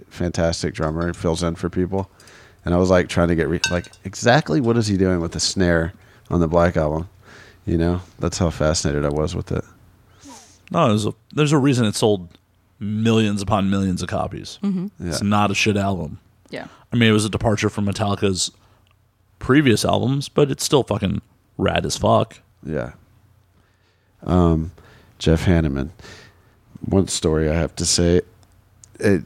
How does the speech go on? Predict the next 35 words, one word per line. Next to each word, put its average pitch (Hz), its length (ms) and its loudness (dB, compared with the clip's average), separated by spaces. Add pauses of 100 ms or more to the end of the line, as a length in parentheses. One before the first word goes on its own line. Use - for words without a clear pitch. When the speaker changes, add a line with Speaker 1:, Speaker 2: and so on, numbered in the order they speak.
(640)
Speaker 1:
like 120 200 2
I 101 40 2
said, 85 340 0 (840)
probably 107 240 4
hung 95 160 -2
out 76 140 -6
three 85 140 -6
or 82 60 -6
four - 160 -14
times, - 320 -14 (100)
but 113 340 6 (160)
we 104 120 -2
started 110 280 4
becoming 104 320 0
friends, 95 320 0
and 69 80 -6
it 71 140 -6
sucks 82 480 0
what 80 100 -2
happened 85 400 0
because 85 260 -2
it 87 40 0
was 85 140 0
right 82 160 2
before 82 300 -4
he 80 60 -2
passed. 85 460 -2 (380)
And 85 360 0
my 87 180 2
first - 500 0 (120)
Jeff 87 240 0
Hanneman 92 300 0
story 87 260 0
was 78 140 -2
Halloween 85 540 0